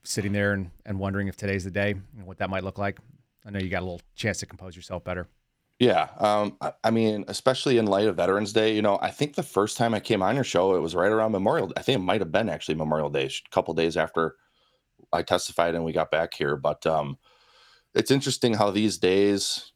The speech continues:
Speaker 2: July fourth is another one I think of, like, they, <sighs> man, they're so tainted now because, you know, I, I've had f-,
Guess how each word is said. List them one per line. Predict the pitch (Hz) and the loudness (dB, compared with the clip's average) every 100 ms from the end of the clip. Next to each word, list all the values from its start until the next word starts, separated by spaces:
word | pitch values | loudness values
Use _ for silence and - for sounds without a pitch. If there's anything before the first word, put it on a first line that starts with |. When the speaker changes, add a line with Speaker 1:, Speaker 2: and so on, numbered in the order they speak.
| - | -2
Speaker 2:
July | 85 92 | 2 2
fourth | 95 - 92 92 | 0 0 0 2
is | 90 | -2
another | 82 85 87 | 0 0 2
one | 90 87 | 0 -2
I | |
think | 87 87 82 | -2 -4 0
of, | 87 85 78 - | 0 0 -4 -4
like, | 82 76 - - _ _ _ _ _ _ _ _ - | -2 -2 -8 -20 _ _ _ _ _ _ _ _ -4
they, | 98 95 90 - - | 0 0 -2 -8 -12
<sighs> | - - | -12 -12
man, | 73 69 65 - | -8 -8 -8 -6
they're | - 87 | -2 0
so | - 117 113 _ _ | 2 2 0 _ _
tainted | - 98 95 120 | -2 0 2 2
now | 117 117 123 | 2 2 0
because, | 123 98 87 85 78 - _ _ _ _ _ _ _ _ - | -2 -2 0 0 -2 -8 _ _ _ _ _ _ _ _ 0
you | 135 | 2
know, | 85 85 _ _ | 2 0 _ _
I, | 98 - - | -2 -2 -2
I've | 113 123 | -2 0
had | 123 104 | -2 -2
f-, | - | -8